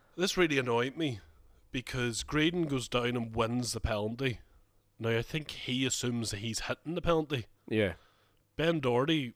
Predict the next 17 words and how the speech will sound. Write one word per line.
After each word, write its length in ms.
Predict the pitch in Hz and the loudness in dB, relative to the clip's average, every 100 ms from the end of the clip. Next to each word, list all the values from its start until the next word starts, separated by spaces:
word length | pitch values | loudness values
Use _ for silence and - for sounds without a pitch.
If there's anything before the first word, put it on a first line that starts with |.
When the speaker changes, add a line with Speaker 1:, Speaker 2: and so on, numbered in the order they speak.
| - | -8
Speaker 1:
must 380 | 113 113 - - | -2 0 0 0
be 180 | 113 | -2
the, 640 | 104 104 101 101 98 101 - _ _ _ _ - | 0 -2 0 -2 -2 -6 -10 _ _ _ _ -14
the 140 | 107 | -8
penalty 380 | - 117 113 104 | -2 0 0 -2
taker. 380 | 117 120 226 165 - - | -6 -2 -2 -2 -6 -6
Speaker 2:
Yeah. 280 | 110 107 90 - _ _ _ _ _ _ _ - | -2 0 0 -6 _ _ _ _ _ _ _ -10
Speaker 1:
Um, 480 | 110 110 110 107 - _ _ _ _ _ _ _ _ | -4 -4 -4 -6 -10 _ _ _ _ _ _ _ _
but, 100 | - - - _ - - | -4 -4 -10 _ -20 -6
but 100 | 151 | -2
nobody 320 | 160 196 190 | 2 2 2
can 140 | - 147 | 0 -2
get 140 | 123 | 0
a 40 | |
handle 440 | 117 127 160 196 214 | 2 2 0 0 2
on 180 | 214 214 | 2 0
this. 300 | 175 - | -2 -4